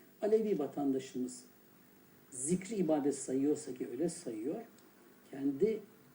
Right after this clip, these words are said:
cemevini, e, veya dergahını da ibadethane sayabilir dini açıdan. Ama bir varsayalım ki, varsayalım, kabul edelim,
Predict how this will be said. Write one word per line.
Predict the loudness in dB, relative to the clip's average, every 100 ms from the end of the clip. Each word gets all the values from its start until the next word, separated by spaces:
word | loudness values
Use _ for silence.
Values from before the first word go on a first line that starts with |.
| -20 -20 2
cemevini, | 8 8 8 4 -6 -6 -8 -14 -20 -20 -20 -18 -12
e, | -8 -4
veya | -2 -4 -4
dergahını | -2 2 4 6 8 8
da | 6 -2 -6 -18 -10 -2
ibadethane | 0 2 0 -4 -10 -6 -4 -4
sayabilir | -6 -12 -10 -10 -10 -12 -14 -12
dini | -10 -8 -10
açıdan. | -10 -16 -18 -20 -20 -20 -20 -20 -20 0
Ama | 4 6 4 -2 -18 -20 -20 -20 -20 -20 -20 -20 -20 4
bir | 8 8 4 -10 -16 -6 2
varsayalım | 6 6 8 10 10 8 4
ki, | 4 0 0 -12 -20 -4
varsayalım, | 4 6 6 4 -2 -4 -8
kabul | -2 2 4
edelim, | 4 0 -8